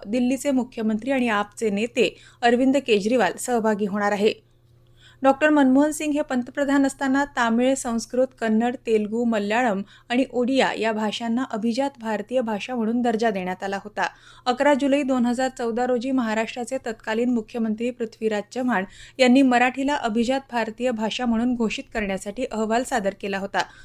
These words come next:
सदर अहवालावर आताचे पंतप्रधान नरेंद्र मोदी यांनी दहा वर्षांपासून काहीही निर्णय घेतला नाही. इंडिया आघाडीचं सरकार स्थापन होताच मराठीला अभिजात भारतीय भाषेचा दर्जा दिला जाईल, हे वचन भारतीय राष्ट्रीय काँग्रेस देत आहे,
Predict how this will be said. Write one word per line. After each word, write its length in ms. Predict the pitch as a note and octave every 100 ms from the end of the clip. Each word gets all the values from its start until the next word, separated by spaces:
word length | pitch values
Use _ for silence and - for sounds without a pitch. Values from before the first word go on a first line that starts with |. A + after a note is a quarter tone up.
| - -
सदर 300 | C4 B3 C#4+
अहवालावर 600 | - B3+ B3 A#3+ A#3 C4
आताचे 420 | - G#3+ A3+ B3
पंतप्रधान 640 | A#3+ A3 G#3+ A3+ A3 A#3+ C4
नरेंद्र 360 | G#3 G#3 G3+
मोदी 340 | G3+ C4 G3 - - - -
यांनी 240 | B3 B3
दहा 260 | B3+ A3+ C#4
वर्षांपासून 680 | C#4+ A#3+ B3 A#3+ A#3 B3+ C4
काहीही 460 | A#3+ G#3+ A3 A#3
निर्णय 340 | C4+ A3 G#3 A#3+
घेतला 360 | A#3+ A3+ F#3+
नाही. 260 | G3 G3 G#3+ - - - -
इंडिया 380 | C4+ B3+ D4 C#4+
आघाडीचं 440 | C4 C4+ C4 C#4
सरकार 420 | C#4+ A#3+ A3+ A#3+
स्थापन 400 | B3 B3 G#3 A3+ G#3+
होताच 440 | G#3+ A3 B3+ - -
मराठीला 540 | A3+ A#3 B3+ C4+ C#4 C#4+
अभिजात 400 | A#3 A3 A3 C4+ B3
भारतीय 480 | G#3+ G#3 G#3 A#3 B3+
भाषेचा 480 | A#3+ G3+ A3 A3+ A#3
दर्जा 400 | G#3+ G#3 G#3 A3
दिला 280 | G#3 F#3+
जाईल, 300 | F#3+ C4+ G#3+ G3+ - - -
हे 80 | A#3
वचन 400 | A3+ A#3+ A#3+ G3+ - _ -
भारतीय 500 | B3 B3+ C4 D4 D4+
राष्ट्रीय 420 | A#3+ G#3+ - B3
काँग्रेस 460 | A#3+ G#3 G#3 A3+ A3
देत 240 | G3+ G3+
आहे, 300 | G#3+ A#3+ G#3+